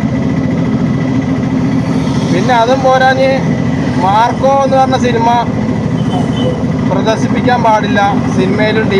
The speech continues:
വിയിലും ഒന്നും പ്രദർശിപ്പിക്കാൻ പാടില്ല എന്ന് പറഞ്ഞു. എന്താണ് ഇതൊക്കെ അർത്ഥം? അല്ല, അറിയാൻ ചോദിക്കാം.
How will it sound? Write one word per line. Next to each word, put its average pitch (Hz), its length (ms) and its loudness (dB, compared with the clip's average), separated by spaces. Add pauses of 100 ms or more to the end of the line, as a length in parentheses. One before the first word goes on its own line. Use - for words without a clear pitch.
(120)
വിയിലും 202 240 0
ഒന്നും 190 220 0
പ്രദർശിപ്പിക്കാൻ 175 680 0
പാടില്ല 156 320 -2
എന്ന് 143 140 -2
പറഞ്ഞു. - 200 -2 (1400)
എന്താണ് 208 500 0
ഇതൊക്കെ 175 280 0
അർത്ഥം? 135 400 -4
അല്ല, 156 180 0
അറിയാൻ 175 220 0 (120)
ചോദിക്കാം. 143 380 -2